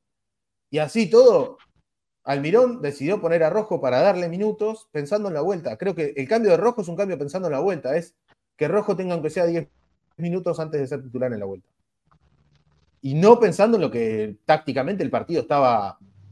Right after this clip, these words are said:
necesitando, porque desde que entra Rojo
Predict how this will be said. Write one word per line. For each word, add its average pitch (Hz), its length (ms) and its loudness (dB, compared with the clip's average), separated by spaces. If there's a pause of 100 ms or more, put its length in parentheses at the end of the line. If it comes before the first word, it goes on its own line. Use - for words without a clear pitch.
(420)
necesitando, 123 720 -2
porque 113 180 -4
desde 117 280 -2
que 190 80 -4
entra 170 220 2
Rojo 175 440 -2